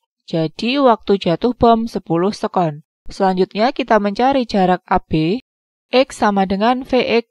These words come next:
dikali T. X adalah jarak, V X adalah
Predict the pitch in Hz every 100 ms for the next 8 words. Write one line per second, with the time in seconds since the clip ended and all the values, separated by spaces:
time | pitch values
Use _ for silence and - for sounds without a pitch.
0 | - 180 170 185 196 180 156 147 _ _
1 | _ 214 - - 185 190 180 185 - 196
2 | 196 185 - _ _ _ _ _ _ -
3 | - 190 175 - 160 175 175 175 160